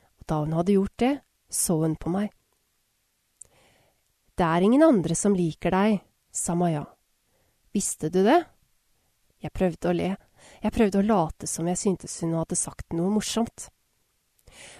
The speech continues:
"Nå vil jeg se hvor faren din drukna." Hvis hun hadde fortsatt å se på meg, hadde jeg kanskje tatt henne med til Søndre Skjær.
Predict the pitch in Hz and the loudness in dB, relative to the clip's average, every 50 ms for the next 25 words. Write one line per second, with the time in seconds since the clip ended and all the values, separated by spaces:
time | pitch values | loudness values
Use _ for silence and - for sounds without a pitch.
0 | - - - 226 269 294 294 294 302 320 330 320 - - - - 202 196 208 220 | -8 2 6 6 8 8 8 6 4 2 2 0 0 -2 0 2 2 4 4 2
1 | 240 208 220 - - - - 277 208 165 156 156 156 185 196 208 240 240 - - | 2 2 -2 -2 -4 -2 0 2 2 2 2 2 2 0 0 0 0 -4 -4 -2
2 | - 190 214 233 220 - _ _ _ _ _ _ _ _ _ _ _ _ _ _ | 2 4 4 4 2 -2 _ _ _ _ _ _ _ _ _ _ _ _ _ _
3 | _ - - _ _ _ _ _ - 151 - - - 180 180 185 185 190 233 - | _ -20 -20 _ _ _ _ _ -10 -10 -8 -6 -4 -2 0 0 0 0 -2 -4
4 | - - 170 - - - 208 196 - - 226 - - - 185 165 - - 190 190 | -4 -10 -10 -10 -6 -4 -4 -4 -4 -6 -8 -6 -4 -2 -2 -4 -4 -4 -2 0
5 | 233 302 339 294 - _ _ _ _ _ _ _ _ - - 170 - - - - | 2 2 2 0 -4 _ _ _ _ _ _ _ _ -12 -10 -10 -8 -8 -8 -6
6 | 175 170 170 - - 196 - - - - - _ - - 175 175 180 190 208 220 | -8 -8 -6 -6 -8 -8 -10 -10 -14 -14 -14 _ -10 -6 -4 -2 0 0 0 -2
7 | - - 190 180 175 185 214 226 - - 185 190 - - - 226 208 170 147 156 | -2 -4 -4 -2 -2 -2 -4 -4 -6 -6 -6 -6 -4 -2 0 0 0 0 0 -2
8 | 170 175 - - 190 190 214 220 | -6 -6 -4 -4 -2 -2 -2 -4